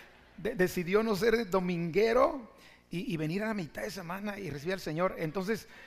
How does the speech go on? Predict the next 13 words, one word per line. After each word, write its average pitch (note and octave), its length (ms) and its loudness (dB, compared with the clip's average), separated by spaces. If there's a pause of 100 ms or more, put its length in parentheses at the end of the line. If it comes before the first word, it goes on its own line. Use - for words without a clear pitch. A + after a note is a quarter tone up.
(320)
yo, G3 220 -14
yo F3 120 -2
digo, F3 200 0
bueno, E3+ 260 -2
lo D#3 220 -4
menos F3 520 -6
que G3 120 -8
puede G#3 180 -10
pasar F#3+ 240 -14
es F#3 100 -14
que A3 120 -12
se E3+ 120 -12
vayan, G3+ 520 -14